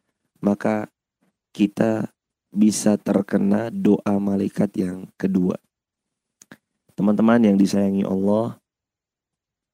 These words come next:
jadi kalau ada pertanyaan begini, mana secara nominal yang lebih besar? Sedekah seratus ribu per bulan atau sedekah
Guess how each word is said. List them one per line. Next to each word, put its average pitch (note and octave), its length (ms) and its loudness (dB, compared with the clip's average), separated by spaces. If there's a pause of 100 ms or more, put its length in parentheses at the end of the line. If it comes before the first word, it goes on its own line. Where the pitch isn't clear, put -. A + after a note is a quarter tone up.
(240)
jadi G#2 240 2
kalau G2+ 240 -2
ada G2+ 160 2
pertanyaan G#2 560 0
begini, G2 400 -2 (1800)
mana B2 560 2 (240)
secara A2+ 480 2
nominal A2 560 6
yang G#2+ 160 4
lebih G2+ 240 4
besar? F#2+ 320 -4 (1120)
Sedekah F#3+ 720 0
seratus G#2+ 640 0
ribu G2 560 4 (480)
per B2+ 400 4
bulan G#2 560 2 (1600)
atau C3 400 2
sedekah - 480 0